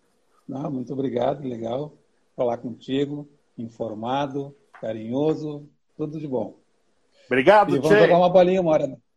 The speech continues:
Speaker 1: Isso
Speaker 2: É,
Speaker 1: aí,
Speaker 2: você
Speaker 1: vamos, vamos bater uma bolinha uma hora dessa, né?
Speaker 2: É, e aí a gente vai, o hino, antes do jogo,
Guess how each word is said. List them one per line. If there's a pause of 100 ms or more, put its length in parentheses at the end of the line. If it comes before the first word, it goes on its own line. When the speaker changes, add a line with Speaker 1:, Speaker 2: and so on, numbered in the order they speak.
(460)
Speaker 1:
Isso
Speaker 2:
É,
Speaker 1:
aí,
Speaker 2:
você
Speaker 1:
vamos,
vamos
bater
uma
bolinha
uma
hora
dessa,
né? (500)
Speaker 2:
É,
e
aí
a
gente
vai, (140)
o
hino, (100)
antes
do
jogo,